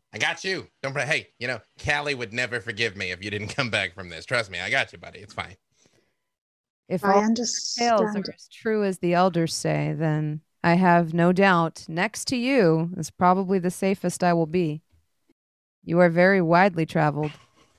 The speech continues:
Speaker 1: <sighs> Well, I'm just gonna, you stay behind me, I'll stay behind Penelope. It all just sort of works out. Like, we, it's like a teamwork. Like, we triangulate. Like, it's, no, it's gonna be fine. It's gonna be fine. Don't worry about it. We'll be good. We'll be good.
Speaker 2: Mm-hmm.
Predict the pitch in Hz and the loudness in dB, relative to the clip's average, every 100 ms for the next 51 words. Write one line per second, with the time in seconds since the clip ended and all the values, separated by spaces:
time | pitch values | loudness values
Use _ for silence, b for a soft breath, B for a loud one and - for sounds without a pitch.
0 | _ B B B B B B 123 110 85 | _ B B B B B B 6 6 2
1 | 71 B B B _ 101 104 92 - _ | -6 B B B _ -2 -2 -2 -8 _
2 | - 104 107 98 - 92 85 B B B | -2 -2 -2 -4 -2 -2 -4 B B B
3 | B B B _ _ _ 127 165 - 165 | B B B _ _ _ 2 2 2 0
4 | 139 139 135 170 135 - 123 131 120 123 | 0 -2 -2 -2 -2 -6 -4 -2 -2 -4
5 | 113 107 123 117 120 110 131 147 147 123 | -6 -4 -4 -4 -6 -6 0 0 0 -2
6 | 139 113 107 110 117 113 - 110 110 117 | -2 -2 -2 -4 -4 -4 -6 -8 -6 -4
7 | 113 123 107 110 95 - 123 95 - 104 | -2 -2 -2 -4 -4 -4 -4 -4 -8 -10
8 | 113 139 - 95 127 147 135 147 120 117 | -8 -8 -8 -8 -6 -4 -4 -4 -6 -6
9 | 117 - 117 107 113 101 - - - 214 | -8 -8 -8 -6 -8 -10 -14 -12 -4 -2
10 | 143 107 92 135 95 78 - 139 113 - | -2 -4 -2 -4 -4 -10 -10 -6 -6 -8
11 | - _ _ - 107 - 185 170 160 | -16 _ _ -8 -8 -8 -12 -12 -12